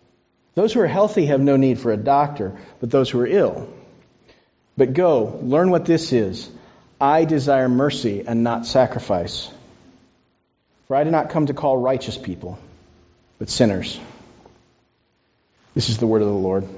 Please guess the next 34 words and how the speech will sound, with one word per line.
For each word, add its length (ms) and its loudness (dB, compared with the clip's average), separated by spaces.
Heavenly 180 4
Father, 400 4
please 380 -2
bless 340 2
the 100 -2
going 220 2
forth 300 0
of 100 -2
your 140 -2
word. 320 -4
Know 120 -4
that 120 -2
you 80 4
have 120 -2
promised 300 2
that 140 -2
your 100 0
word 280 2
will 100 0
not 220 2
return 380 0
to 100 -4
you 80 0
void, 380 4
but 80 -2
will 160 -4
accomplish 480 -4
the 80 0
purpose 320 0
for 140 -6
which 180 -2
you 60 0
sent 340 0
it. 100 -2